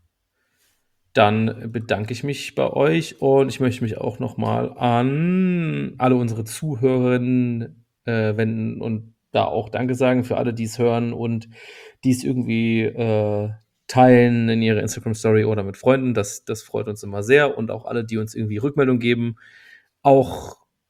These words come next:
wenn wir <laughs> irgendwas falsch gelabert haben, wie wir es vorher gesprochen haben,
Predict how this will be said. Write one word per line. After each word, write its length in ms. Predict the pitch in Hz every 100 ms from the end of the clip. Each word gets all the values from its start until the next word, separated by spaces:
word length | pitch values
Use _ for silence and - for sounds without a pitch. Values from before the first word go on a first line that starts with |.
| _ _ _ _ _ _ _
wenn 320 | 127 131 123
wir 80 | 123
<laughs> 40 |
irgendwas 600 | 120 110 - - - -
falsch 300 | - 156 -
gelabert 340 | 165 143 147 139
haben, 300 | 139 139 131
wie 80 | 139
wir 60 |
es 120 | 135
vorher 240 | - 139 147
gesprochen 460 | 147 - 135 147 120
haben, 240 | 135